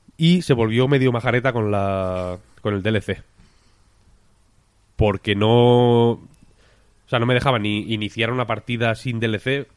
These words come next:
porque la pantalla ya de, de título cuando daba a jugar, o sea, justo después de lo de jugar,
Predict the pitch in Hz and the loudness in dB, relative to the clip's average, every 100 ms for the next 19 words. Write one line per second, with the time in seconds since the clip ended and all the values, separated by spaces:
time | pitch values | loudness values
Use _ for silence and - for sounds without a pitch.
0 | - 107 101 101 98 95 110 113 113 113 | -20 -14 -8 -6 -6 -4 -2 0 2 2
1 | 110 110 110 107 104 101 98 - - _ | 0 0 -2 -4 -8 -10 -14 -20 -20 _
2 | _ _ _ _ _ - 120 110 127 123 | _ _ _ _ _ -12 -4 -2 -2 -2
3 | 123 135 110 - 110 95 95 104 110 107 | 2 2 0 -6 -6 -4 -2 -2 0 0
4 | 107 98 101 107 107 92 87 87 55 - | -2 -4 0 0 0 -4 -12 -14 -18 -20
5 | 104 87 117 107 131 135 135 139 131 127 | -20 -10 -6 -6 -4 0 2 4 2 2
6 | 123 120 120 120 | 0 0 0 0